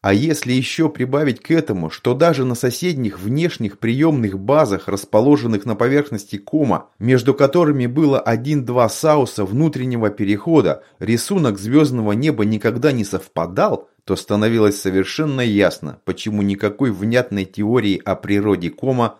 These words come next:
до сих пор так и не было создано.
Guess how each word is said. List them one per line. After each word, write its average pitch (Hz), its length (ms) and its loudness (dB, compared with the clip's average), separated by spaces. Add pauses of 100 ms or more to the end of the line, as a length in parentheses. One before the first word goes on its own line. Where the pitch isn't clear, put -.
до 98 200 2
сих - 340 -6
пор 131 480 -2
так 95 320 2
и 95 100 -4
не 87 160 -2
было 82 280 -4
создано. 76 680 -10